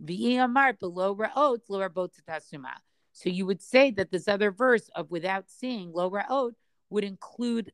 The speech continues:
the blind person, right? Also, so that would seem to be redundant. Why do you need two verses to tell us about the blind person? Mi'ar nafkale. So because the law is derived from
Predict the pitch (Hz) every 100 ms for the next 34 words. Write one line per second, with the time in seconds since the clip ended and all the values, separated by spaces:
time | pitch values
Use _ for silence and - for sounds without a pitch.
0 | - 180 170 170 160 143 - 139 - 208
1 | 254 - _ _ _ 180 190 - 262 302
2 | 180 156 - 175 202 202 - 214 202 180
3 | 180 175 165 262 254 - 180 196 220 208
4 | 196 - 277 302 208 185 - 160 160 _
5 | _ _ _ 175 - 220 202 175 170 165
6 | - 156 135 131 147 147 - 208 208 _
7 | _ _ 175 196 185 - 262 262 196 180
8 | 170 - 156 131 147 196 - 170 160 175
9 | - - 247 208 202 190 185 - 185 202
10 | 202 180 165